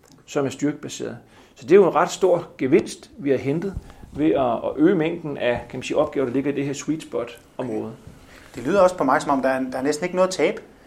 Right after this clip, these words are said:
Speaker 2: Men hvad siger du nu i forhold til at skabe værdi, og også i forhold til trivsel?
Speaker 1: Man, man kan
Speaker 2: Men
Speaker 1: sige, der, der kan være det her tab, at der er nogle opgaver, der ikke er nogen, der vil have.
Speaker 2: Okay.
Speaker 1: Fordi der ikke er nogen, der føler sig,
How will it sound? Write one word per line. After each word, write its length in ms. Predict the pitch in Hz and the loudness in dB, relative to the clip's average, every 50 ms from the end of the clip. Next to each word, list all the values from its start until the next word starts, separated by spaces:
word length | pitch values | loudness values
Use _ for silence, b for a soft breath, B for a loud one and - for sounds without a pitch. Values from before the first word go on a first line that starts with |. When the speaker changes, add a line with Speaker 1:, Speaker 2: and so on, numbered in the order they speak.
| B B B B B B - - | B B B B B B -20 -14
Speaker 2:
Men 240 | 156 156 156 143 135 | -8 -6 -4 0 2
hvad 120 | 143 170 | 4 2
siger 260 | 175 - - 240 220 | 2 2 0 0 0
du 280 | 196 160 139 131 131 127 139 | 2 0 0 0 -2 -4 -4
nu 120 | 147 151 | -4 -4
i 40 | 143 | -2
forhold 240 | 143 - 143 151 147 | 0 2 2 2 2
til 120 | 151 160 | 0 -4
at 60 | 135 | -6
skabe 260 | - - 143 135 - - | -4 -2 -4 -4 -4 -6
værdi, 320 | 127 123 - 160 202 208 180 - - | -8 -8 -6 -6 -6 -6 -8 -6 -4
og 80 | 139 | -4
også 180 | 139 139 - 151 | -4 -4 -4 -6
i 20 | |
forhold 220 | 135 - 147 147 143 | -2 -2 0 0 -2
til 100 | - - | -4 -6
trivsel? 400 | - - 208 214 - - 175 151 - - - - - | -6 -4 -4 -6 -6 -8 -10 -12 -12 -14 -20 -8 -2
Speaker 1:
Man, 160 | 143 120 110 | -2 0 0
man 120 | 123 127 | 0 -2
kan 60 | 120 | -2
Speaker 2:
Men 40 | 147 | 0
Speaker 1:
sige, 160 | 139 262 208 | 0 4 6
der, 160 | 180 170 151 139 | 8 8 8 6
der 80 | 143 | 4
kan 160 | 135 160 156 | 0 2 4
være 80 | 175 208 226 | 4 4 6
det 40 | 208 | 6
her 100 | 208 196 | 4 4
tab, 280 | 196 - - 175 180 - | 4 4 4 4 4 4
at 60 | - - 151 | 2 0 0
der 20 | 147 | 2
er 40 | |
nogle 140 | 143 143 - | 2 4 4
opgaver, 300 | 143 160 160 - 165 147 | 4 4 4 2 0 2
der 60 | 139 | 2
ikke 180 | - - 170 175 | 2 2 2 2
er 40 | 160 | 2
nogen, 160 | 139 139 147 | 0 -2 -2
der 80 | 147 139 | -2 -4
vil 120 | - 110 | -4 -4
have. 160 | 107 113 117 - - - - - - - - b b b b b b | -6 -6 -8 -8 -10 -14 -20 -20 -20 -20 -20 b b b b b b
Speaker 2:
Okay. 200 | - 185 - - | -10 -10 -6 -2
Speaker 1:
Fordi 240 | - 156 156 156 160 | -2 -2 0 -2 2
der 140 | - 147 139 | 6 6 6
ikke 120 | 151 151 | 8 6
er 40 | 165 | 4
nogen, 160 | 147 147 151 | 2 2 0
der 60 | 160 | -2
føler 300 | 147 - - 143 127 123 | -2 0 0 2 2 2
sig, 180 | 123 - 113 113 | 2 2 -2 -2